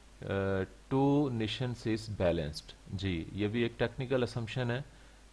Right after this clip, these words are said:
इससे मुराद ये है कि दोनों ममालिक जो हैं, वो एक मुल्क कैपिटल इंटेंसिव गुड बनाती है और एक्सपोर्ट करती है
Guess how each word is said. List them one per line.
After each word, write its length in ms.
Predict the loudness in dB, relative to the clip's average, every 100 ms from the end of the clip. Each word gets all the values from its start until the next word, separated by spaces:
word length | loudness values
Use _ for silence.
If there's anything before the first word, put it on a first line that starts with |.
| -4
इससे 640 | -4 -4 -4 4 8 8
मुराद 480 | 6 8 10 10 8
ये 140 | 2
है 380 | 4 6 6 6
कि 560 | 2 0 4 4 4 2
दोनों 440 | -2 -2 0 2
ममालिक 480 | 2 2 4 4 2 -2
जो 100 | -4
हैं, 500 | 0 0 0 -2 -8 -12 -6
वो 440 | 0 2 2 0 -8 -20 -20 -10
एक 260 | 0 0 0
मुल्क 360 | 2 2 2 -2 -8
कैपिटल 640 | -8 0 0 0 0 0
इंटेंसिव 480 | 0 0 0 -2 -4
गुड 140 | -2 0
बनाती 460 | 0 0 0 0
है 140 | 2 2
और 80 | 2
एक्सपोर्ट 420 | -2 2 2 4
करती 340 | 0 0 0
है 240 | 2 0